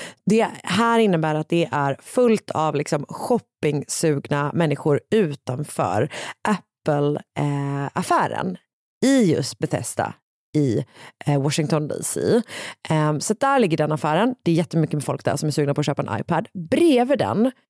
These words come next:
så ligger en annan affär och snart kommer då blickarna att riktas dit. För vägg i vägg ligger alltså en Lululemon-affär och Lululemon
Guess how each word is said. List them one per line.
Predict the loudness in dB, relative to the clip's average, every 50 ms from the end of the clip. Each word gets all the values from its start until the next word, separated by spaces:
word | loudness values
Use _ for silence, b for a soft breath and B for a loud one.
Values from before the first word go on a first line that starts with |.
| _ _ _ _ _ -2
så | 0 2
ligger | 2 4 2 2
en | 2
annan | 2 2 2 0 -2 -4
affär | -4 -4 -4 -4 -4 -6 -4 _
och | -2 -2
snart | 0 2 2 2 4 2 2 0 -2 -6
kommer | -4 -2 -2 -2 -2 -2 -4 -4 -4 -6 -10 _
då | -2 -2 -2 -2 -4 -8 -12 _ _ -2
blickarna | 0 0 0 -2 -8 _ -8 -8 -8 -10 -14 -16 _ _
att | -8 -8 -8 -8 -10 _
riktas | -4 -2 -2 -4 -4 -8 -10 -8 -8 -6 -8 -10 -14 -16 _ _ _
dit. | 0 0 0 -4 _ _ -12 -12 -12 B B B B B B B B -4
För | -2 0
vägg | 2 2 2 2 2 2
i | 2
vägg | 2 2 0 -2 -4 -2 0
ligger | 2 2 2 0 -2 -4 -4
alltså | -4 -4 -6 -4 -2 -2 -2 -2 -4
en | -4 -4 -2 -4 -4 -4
Lululemon-affär | -2 0 2 2 2 2 2 4 4 4 4 4 4 2 2 2 0 0 -2 -4 -6 -2 -2 0 0 0 0 0 0
och | 0 -2 0 2
Lululemon | 2 4 4 4 4 4 4 4 4 4 4 4 4 4 2 2 0